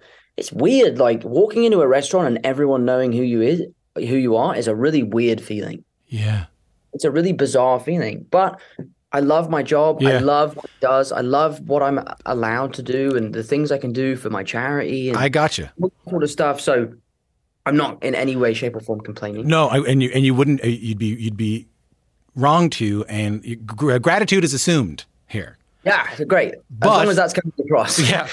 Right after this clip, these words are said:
Speaker 2: but what is the, what's the secret to it not getting to you? What's the secret? Like, I'm, I'm not gonna ask, you have a very private, important
Speaker 1: Sure.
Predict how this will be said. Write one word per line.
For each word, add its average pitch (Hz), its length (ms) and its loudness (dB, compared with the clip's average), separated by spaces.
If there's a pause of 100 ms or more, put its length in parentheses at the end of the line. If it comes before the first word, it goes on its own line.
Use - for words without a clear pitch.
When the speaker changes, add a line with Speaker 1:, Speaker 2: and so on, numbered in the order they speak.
(140)
Speaker 2:
but 170 140 4
what 180 280 4
is 175 260 4
the, 156 260 4
what's 170 220 2
the 156 100 -2
secret 156 380 2
to 139 100 2
it 135 120 2
not 127 200 -2
getting 147 220 -2
to - 100 -10
you? 85 100 -12 (840)
What's 156 180 2
the 170 60 0
secret? 180 260 2
Like, 151 120 2
I'm, 151 200 0 (140)
I'm 143 120 0
not 160 160 0
gonna 151 120 0
ask, 131 220 -2
you 131 200 2
have 120 100 2
a 117 60 -2
very 127 160 2
private, 131 560 0
important 131 720 -2
Speaker 1:
Sure. - 260 -6